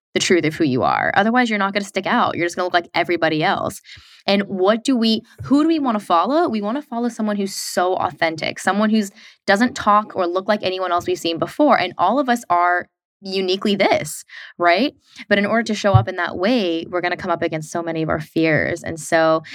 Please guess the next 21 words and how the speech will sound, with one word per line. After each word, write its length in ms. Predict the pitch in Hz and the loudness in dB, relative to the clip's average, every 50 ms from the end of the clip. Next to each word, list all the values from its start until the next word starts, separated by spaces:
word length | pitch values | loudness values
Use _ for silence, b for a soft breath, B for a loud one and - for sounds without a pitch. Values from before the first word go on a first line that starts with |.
| B B B B | B B B B
um, 320 | 170 170 170 170 170 156 | 0 2 2 0 -2 -6
tell 200 | - - 208 214 | -6 0 2 4
us 140 | 233 247 240 | 4 4 2
more 180 | 240 226 226 226 | 0 0 2 2
about 200 | 214 214 190 180 | 2 2 0 0
what 100 | 180 170 | -2 -4
it 80 | - | -2
looks 240 | 165 175 175 - - | -4 -4 -6 -4 -4
like 140 | 180 175 170 | -4 -4 -4
to 140 | - - - | -6 -6 -6
exist 420 | 180 170 175 156 170 170 170 - | -4 -4 -4 -2 -2 -4 -4 -4
inside 340 | 170 175 - - 165 160 156 | -10 -10 -2 0 0 0 0
of 100 | 160 156 | -2 -2
Real 180 | 165 170 165 165 | 0 0 0 0
Talk, 280 | - - 143 147 151 | 0 0 0 0 2
which, 160 | 175 170 - | -2 -4 0
by 120 | - 190 202 | 2 2 2
the 100 | 208 190 | 2 0
way, 120 | 185 165 160 | 0 -2 -2
people, 260 | - 165 160 - 165 | -4 -6 -2 -2 -2
it, 180 | - 180 175 | -2 -2 -4